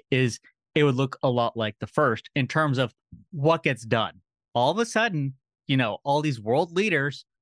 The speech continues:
realize they can't essentially just do whatever they want. The United States, it's, it's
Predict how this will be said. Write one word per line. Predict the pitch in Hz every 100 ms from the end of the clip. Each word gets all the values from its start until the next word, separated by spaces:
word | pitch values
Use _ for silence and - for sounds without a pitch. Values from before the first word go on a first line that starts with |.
| _ -
realize | 143 143 110 120 -
they | 113 123
can't | - 143 - _ _ _ _ 147
essentially | 135 156 113 101 123
just | 143 - -
do | 104
whatever | 101 117 139
they | 175
want. | 175 262 - _
The | 139
United | 127 131 156 185
States, | - 143 135 - _ -
it's, | 185 175
it's | 196 - -